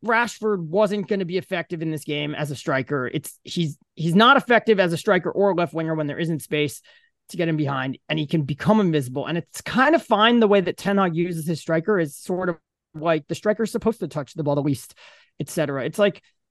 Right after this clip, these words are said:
in between Aguero and Haaland, Pep was like, "I don't have this bona fide scorer, so I need all eleven guys to be as threatening and involved in everything."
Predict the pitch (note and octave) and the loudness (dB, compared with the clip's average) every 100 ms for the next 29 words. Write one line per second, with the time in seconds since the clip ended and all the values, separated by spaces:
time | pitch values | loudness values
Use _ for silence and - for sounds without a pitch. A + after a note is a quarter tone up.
0 | _ _ _ _ _ _ _ _ _ _ | _ _ _ _ _ _ _ _ _ _
1 | _ _ _ _ _ _ G3+ D4 - _ | _ _ _ _ _ _ -20 -18 -20 _
2 | _ _ - C#4+ E4+ C#4+ - B3 C4 C4+ | _ _ 0 4 4 4 4 4 6 4
3 | G#3 E3+ F3+ F#3+ F3+ G#3+ A3+ D#3 F3+ E3+ | 2 2 2 2 4 4 4 2 -2 -4
4 | D3 - D3 D#3 G3 A#3 B3 - _ _ | -6 -6 -2 0 2 0 0 -4 _ _
5 | _ _ _ _ - G#3 G#3 G3 G3 E3 | _ _ _ _ 0 2 4 2 2 2
6 | E3+ F#3 F#3+ C#3+ E3+ D#3+ C#3 - D#3 D#3 | 2 2 2 -2 -2 -2 -4 -4 -2 -2
7 | - D3 C3 - C3 F#3+ A3 - _ - | -2 -2 -4 -6 0 2 2 0 _ -6
8 | D#3 F3 F#3+ - F3+ F3+ E3 D#3+ D#3+ D3 | -2 2 2 2 4 4 2 0 -2 -4
9 | C#3 F3+ A#3 - F3 D#3 B2 _ _ _ | -4 -4 -6 -6 -6 -6 -8 _ _ _
10 | _ F#3+ F3 D#3+ - _ _ _ _ F#3+ | _ 2 4 2 -2 _ _ _ _ 0
11 | F3 - E3+ - E3 D#3 C#3+ C#3+ - D3+ | 0 -2 -4 -2 0 0 0 0 0 0
12 | C3 D3+ D3 C#3 C#3 C3+ A2 G#2 - | 2 2 2 0 -4 -4 -6 -12 -14